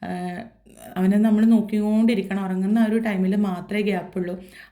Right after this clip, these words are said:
ആ സമയത്താണ് ഞാൻ വീഡിയോസ് ആണെങ്കിലും ഒക്കെ ചെയ്യുന്നത്. പിന്നെ എൻ്റെ വീട്ടിലാവുമ്പോൾ ഉമ്മയും ഉപ്പയൊക്കെ കുട്ടീനെ നോക്കാനുണ്ടാകുന്ന സമയത്താണ്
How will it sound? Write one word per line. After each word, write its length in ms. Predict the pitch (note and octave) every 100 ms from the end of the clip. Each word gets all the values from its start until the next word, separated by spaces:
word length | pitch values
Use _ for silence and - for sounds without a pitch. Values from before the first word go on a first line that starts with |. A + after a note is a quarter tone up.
| -
ആ 100 | G3
സമയത്താണ് 640 | A#3+ G#3 G3 F#3+ G#3+ G3
ഞാൻ 240 | G3 F#3+ G3 G#3+ - - -
വീഡിയോസ് 380 | F#3+ F3+ F3+ G3+
ആണെങ്കിലും 560 | G3 F3+ F#3 G3+ F#3 -
ഒക്കെ 220 | F#3 G3
ചെയ്യുന്നത്. 420 | F#3+ F#3 E3+ E3
പിന്നെ 180 | F3+ F#3+
എൻ്റെ 180 | F#3 G#3+
വീട്ടിലാവുമ്പോൾ 680 | A#3 G#3 G#3 G3+ F#3+ G3+ - - - _ -
ഉമ്മയും 340 | G3 G3 G#3
ഉപ്പയൊക്കെ 360 | A3 G#3+ G#3 A3 - - -
കുട്ടീനെ 320 | A3+ A3 A3
നോക്കാനുണ്ടാകുന്ന 840 | A3 G3 F#3+ G3+ G#3+ G3+ F#3+ F#3+
സമയത്താണ് 600 | G3+ G3+ F#3 F#3 G#3 F#3+